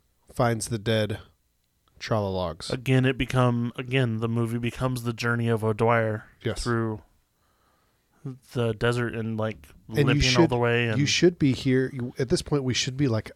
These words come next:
Speaker 1: "I don't give a shit about walking some limpy
Speaker 2: <laughs>
Speaker 1: dude walking through, through
Speaker 2: In other
Speaker 1: tumbleweeds.
Speaker 2: movies, yeah.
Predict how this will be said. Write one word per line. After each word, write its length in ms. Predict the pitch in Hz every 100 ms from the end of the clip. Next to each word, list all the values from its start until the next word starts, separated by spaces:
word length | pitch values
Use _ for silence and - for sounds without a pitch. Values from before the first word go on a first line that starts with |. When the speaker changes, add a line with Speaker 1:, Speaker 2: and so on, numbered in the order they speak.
| -
Speaker 1:
"I 120 | 160
don't 140 | 214
give 140 | 180 127
a 40 |
shit 240 | - - 123
about 200 | 113 107
walking 320 | 120 - 110
some 300 | 120 120 104 _ -
limpy 460 | 120 131 151 156 117
Speaker 2:
<laughs> 40 | 107
Speaker 1:
dude 360 | 110 135 165 - 679 - - - -
walking 480 | 117 135 - 156 127
through, 540 | - 131 139 143 143 _ _ _ _ _ _ _ _ _ _ _ _ _ _ _ -
through 300 | 127 120 131
Speaker 2:
In 140 | 156
other 200 | 151 151
Speaker 1:
tumbleweeds. 280 | 139 135 143
Speaker 2:
movies, 420 | 147 175 160 -
yeah. 140 | 113